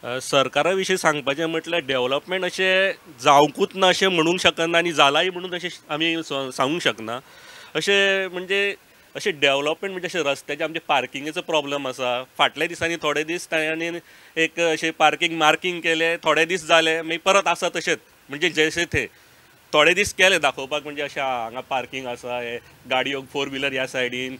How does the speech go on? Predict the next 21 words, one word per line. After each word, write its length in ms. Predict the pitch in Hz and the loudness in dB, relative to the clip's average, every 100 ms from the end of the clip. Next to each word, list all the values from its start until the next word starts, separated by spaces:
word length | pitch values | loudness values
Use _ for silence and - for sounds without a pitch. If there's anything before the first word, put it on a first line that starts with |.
| - - - | -18 -20 -8
टू 60 | 156 | -6
व्हिलर 260 | 143 139 131 | -4 -4 -2
ह्या 160 | 127 | -4
सायडीन. 340 | 127 123 120 120 - - - | -4 -6 -6 -12 -16 -14 -8
आमकां 240 | 156 202 | -6 -6
अशें 100 | 202 | -8
पार्किंग 460 | 202 160 151 196 190 | 0 0 2 -6 -6
जालें 160 | 180 185 | -6 -4
की 80 | |
अशें 120 | 185 170 | -6 -4
शॉपांक 460 | 160 139 151 165 | 0 2 2 0
बीन 100 | 170 170 | -2 -6
खूब 100 | 180 - | -8 -2
त्रास 240 | 156 170 | 4 4
जाता, 200 | 147 131 | 4 -8
म्हणजे 180 | 135 143 | -8 -8
अशें 220 | 156 170 | -8 -8
बॅरिकेड 420 | 127 127 131 151 160 | -6 -6 -4 -6 -6
अशें 140 | 156 | -8
मदीं 280 | 147 135 143 | -10 -8 -8
खंय 120 | 139 | -8